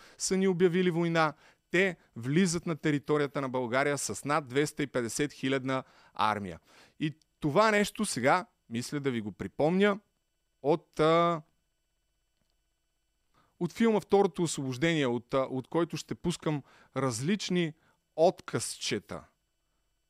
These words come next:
в, в този лайв. Така. А...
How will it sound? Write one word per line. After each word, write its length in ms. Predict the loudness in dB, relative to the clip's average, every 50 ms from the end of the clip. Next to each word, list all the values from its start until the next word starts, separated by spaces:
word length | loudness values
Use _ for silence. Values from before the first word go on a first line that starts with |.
| _ _ _ _ _ _ _ _ _ _ _ _ _ _ _ _
в, 200 | -4 -4 -4 -4 -4 -8 -20 _ -8
в 140 | -8 -8 -6 -2
този 300 | 0 0 2 2 0 0
лайв. 540 | 0 2 2 2 2 -2 -6 -12 -20 _ _ _ _ _ _ _ _ _ _ _
Така. 320 | -20 -10 -4 -4 -4 -4 -4 -8 _ _ _ _ _ _ _ _ _ _ _ _ _ _ _ _ _ _ _ _ _ _ _ _ _ _
А... 640 | -16 -14 -12 -10 -8 -8 -8 -8 -8 -8 -8 -10 -12